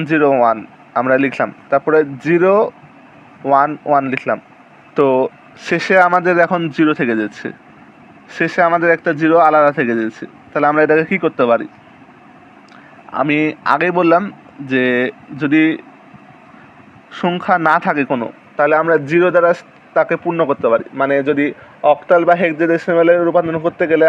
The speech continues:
আমাদের সংখ্যার অভাব হয়, তাহলে আমরা সেখানে জিরো দ্বারা সে ঘাটতি পূরণ করতে পারি। জিরো দিলে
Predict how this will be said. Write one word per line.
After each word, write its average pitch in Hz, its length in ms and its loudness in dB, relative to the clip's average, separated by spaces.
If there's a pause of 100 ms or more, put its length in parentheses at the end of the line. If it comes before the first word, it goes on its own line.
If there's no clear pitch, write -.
আমাদের 156 240 0 (120)
সংখ্যার 160 260 -2 (100)
অভাব 147 220 2
হয়, 127 160 0
তাহলে 147 260 2
আমরা 151 140 0 (120)
সেখানে 165 240 -4 (140)
জিরো 160 220 0
দ্বারা 151 200 4 (580)
সে - 80 -4 (100)
ঘাটতি 160 300 -4
পূরণ 170 260 0
করতে 123 220 0
পারি। 117 140 0 (220)
জিরো 165 240 0
দিলে 175 160 2